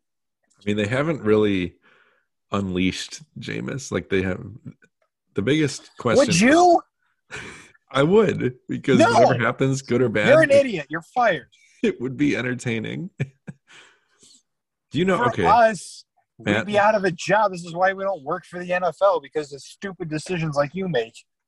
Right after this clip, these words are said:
Speaker 1: Do you know how many touchdowns he's thrown in his five games?
Speaker 2: How many?
Speaker 1: Twelve. You know how many
Speaker 2: How many, how many
Speaker 1: interceptions?
Speaker 2: interceptions?
Speaker 1: Three.
Speaker 2: Mm-hmm.
Speaker 1: Uh-huh.
Speaker 2: Unleash him and let's see how that numbers get skewed.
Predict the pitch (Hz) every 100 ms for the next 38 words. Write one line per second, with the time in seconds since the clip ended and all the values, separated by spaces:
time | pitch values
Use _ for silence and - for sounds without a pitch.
0 | - 113 139 131 120 123 117 113 92 87
1 | - 104 101 113 - 113 117 123 - 110
2 | 101 95 98 98 101 104 117 - _ _
3 | _ _ _ _ _ _ _ _ _ _
4 | _ _ _ - - 151 139 110 _ _
5 | _ - 101 90 - _ _ _ _ 101
6 | 98 107 104 101 147 165 98 - 170 175
7 | 170 160 - 156 - 110 101 - _ -
8 | 107 143 220 104 101 - _ _ _ _
9 | _ _ _ _ _ _ 123 123 - 139
10 | 151 _ _ - 101 175 175 180 160 156
11 | 139 131 143 - - 151 147 147 143 147
12 | 139 120 120 - 120 349 - 120 113